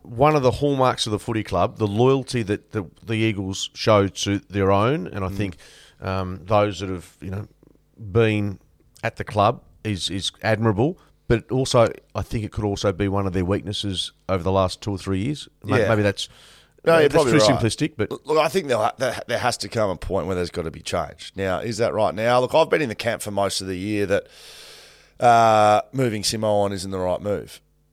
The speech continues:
Speaker 2: Um, has that changed now? That's probably what I'm wrestling with, to be honest.
Speaker 1: Yeah.
Speaker 2: Um, whether or not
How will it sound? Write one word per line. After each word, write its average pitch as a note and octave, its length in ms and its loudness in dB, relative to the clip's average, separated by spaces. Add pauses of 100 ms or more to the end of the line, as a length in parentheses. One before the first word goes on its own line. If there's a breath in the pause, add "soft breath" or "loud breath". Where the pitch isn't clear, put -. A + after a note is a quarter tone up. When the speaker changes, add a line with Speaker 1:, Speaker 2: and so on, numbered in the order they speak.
(100)
Speaker 2:
Um, F2+ 440 -6
has A#2 180 0
that B2 160 2
changed A2+ 380 -2
now? C#3 340 0 (420)
That's D#3 120 2
probably B2+ 240 0
what G#2+ 140 2
I'm D2+ 120 -4
wrestling G2 400 -4
with, E2 220 -10
to - 80 -16
be D#2 100 -8
honest. F#2 320 -2
Speaker 1:
Yeah. C#3 180 2 (100)
Speaker 2:
Um, G2+ 300 -2
whether B2+ 300 4
or A#2 80 4
not A2 420 0